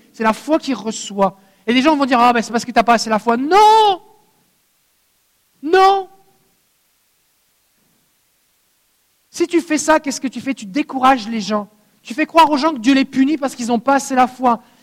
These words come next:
Alors que chaque fois que quelqu'un vient voir Jésus et qui manque de foi, que fait Jésus ? Il l'encourage.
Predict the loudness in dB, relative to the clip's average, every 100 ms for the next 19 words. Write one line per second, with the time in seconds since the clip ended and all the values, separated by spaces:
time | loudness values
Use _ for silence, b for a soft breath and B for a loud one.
0 | b 2 2 2 -2 -2 -2 0 0 0
1 | -2 -2 0 0 0 0 2 0 -2 0
2 | -2 -2 -4 0 4 2 2 -2 2 2
3 | 2 -2 0 0 0 -2 -2 0 2 2
4 | 0 -2 0 -2 -4 -10